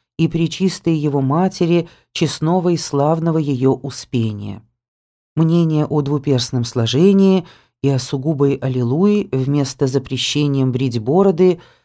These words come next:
и стричь усы замешались между постановлениями собора одна тысяча пятьсот пятьдесят первого года и распространились вместе с ними.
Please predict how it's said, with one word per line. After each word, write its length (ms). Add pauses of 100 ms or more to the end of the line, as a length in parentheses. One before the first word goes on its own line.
(180)
и 80
стричь 580 (140)
усы 540 (460)
замешались 640
между 440
постановлениями 880
собора 680 (220)
одна 240
тысяча 380
пятьсот 360
пятьдесят 560
первого 460
года 460 (400)
и 120
распространились 1000
вместе 420
с 140
ними. 340